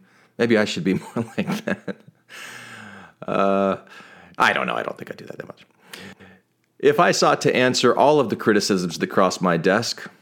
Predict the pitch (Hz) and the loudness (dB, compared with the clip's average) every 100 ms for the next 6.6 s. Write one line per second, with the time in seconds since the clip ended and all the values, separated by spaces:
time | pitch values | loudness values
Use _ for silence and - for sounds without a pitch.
0 | _ _ - 98 - 123 120 123 123 113 | _ _ -2 0 2 0 0 -2 2 4
1 | 110 107 107 98 104 101 95 101 101 95 | 4 2 0 2 2 4 4 4 4 2
2 | 87 95 98 110 107 87 98 78 - - | 0 0 2 2 2 2 2 2 -4 -4
3 | 92 87 - 98 90 92 87 87 92 87 | -2 -2 0 0 0 -2 0 2 2 2
4 | 87 - 98 101 101 101 101 92 101 107 | 0 0 2 4 2 2 0 2 2 4
5 | 110 110 101 98 98 90 95 - 95 - | 2 0 2 2 0 -2 -2 0 -2 0
6 | 95 80 85 78 - | -4 -2 -2 -2 -6